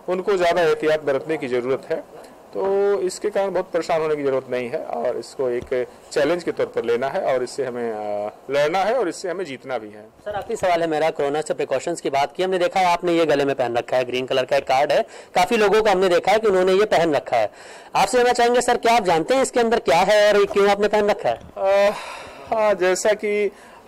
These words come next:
Speaker 1: हम लोग मास्क लगा रहे हैं, हमेशा अपने हाथों को सैनिटाइज कर रहे हैं, पत्रावलियों को भी सैनिटाइज करने की हम लोगों के, अ, सामने तो कम से कम दो ढाई सौ पत्रावलियाँ रोज आती हैं। प्रयास हम लोग करते हैं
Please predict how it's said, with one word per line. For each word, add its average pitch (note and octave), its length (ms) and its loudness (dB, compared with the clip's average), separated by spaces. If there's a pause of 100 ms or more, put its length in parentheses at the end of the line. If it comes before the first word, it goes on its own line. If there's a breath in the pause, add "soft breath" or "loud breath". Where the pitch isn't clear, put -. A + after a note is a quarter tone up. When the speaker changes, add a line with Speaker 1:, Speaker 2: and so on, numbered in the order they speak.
Speaker 1:
हम E3+ 160 -2
लोग E3+ 180 2
मास्क D3+ 340 0
लगा D3+ 220 4
रहे D3 200 2
हैं, D3 240 -2
हमेशा C#3 400 -2
अपने C#3+ 200 -2
हाथों C3 360 0
को C#3 120 -4
सैनिटाइज C3+ 480 0
कर C3 140 0
रहे B2+ 120 0
हैं, C3+ 160 -4
पत्रावलियों C3 540 0
को D3 100 -2
भी C#3 80 -2
सैनिटाइज C3+ 440 0
करने C3 260 -2
की C3 120 -6
हम C3+ 180 -4
लोगों C#3+ 100 0
के, C#3+ 160 -2
अ, C3 680 -2
सामने C3+ 320 0
तो C3+ 160 0
कम B2+ 320 -6
से - 180 -6
कम C3 60 -8
दो B2+ 80 -2
ढाई B2+ 180 2
सौ C3+ 140 -4
पत्रावलियाँ B2+ 560 -2
रोज C3 200 0
आती B2 240 0
हैं। B2 160 -2
प्रयास B2 380 0
हम B2+ 100 -4
लोग B2+ 140 -4
करते D3+ 240 -2
हैं G3 260 -2